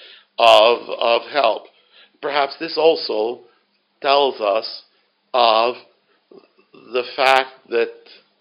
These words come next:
believers in Jerusalem seem to be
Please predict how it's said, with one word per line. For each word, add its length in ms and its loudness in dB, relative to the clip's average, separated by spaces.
believers 1040 -6
in 380 -6
Jerusalem 760 -10
seem 520 -8
to 80 -12
be 640 -12